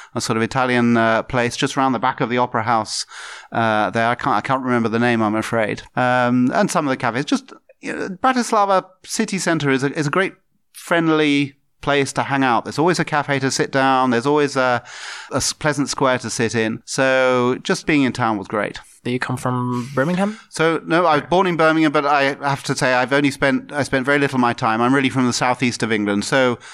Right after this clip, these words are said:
Speaker 1: London, southeast.
Speaker 2: Do you miss anything from your hometown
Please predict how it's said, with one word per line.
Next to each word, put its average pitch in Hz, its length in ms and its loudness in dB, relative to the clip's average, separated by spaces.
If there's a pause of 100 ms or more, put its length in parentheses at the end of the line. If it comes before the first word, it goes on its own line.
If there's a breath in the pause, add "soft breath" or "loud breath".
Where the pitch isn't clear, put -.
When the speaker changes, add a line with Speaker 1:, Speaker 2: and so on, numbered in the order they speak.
(200 loud breath)
Speaker 1:
London, 143 480 2
southeast. 113 640 -4 (480 loud breath)
Speaker 2:
Do 147 100 2
you 208 120 2
miss 208 340 0
anything 156 640 0
from 131 300 -2
your 127 280 2
hometown 120 880 -2